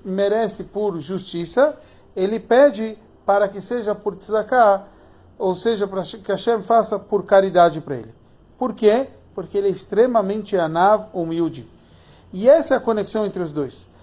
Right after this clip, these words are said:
Ou seja, apesar que aconteceu um milagre e Yaakov merece, ele estava tão nulo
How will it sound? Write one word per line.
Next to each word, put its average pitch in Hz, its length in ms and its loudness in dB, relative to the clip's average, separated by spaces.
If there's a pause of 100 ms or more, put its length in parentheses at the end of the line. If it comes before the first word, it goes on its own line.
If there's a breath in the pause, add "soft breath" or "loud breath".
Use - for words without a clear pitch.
(200 soft breath)
Ou 220 140 2
seja, 202 320 0
apesar 220 360 2
que 302 60 -6
aconteceu 233 880 2 (180)
um 226 140 -4
milagre 202 720 2 (340 soft breath)
e 240 460 -4
Yaakov 214 720 4 (340)
merece, 208 880 4 (220)
ele 180 180 -6
estava 214 320 0
tão 247 320 0
nulo 269 460 0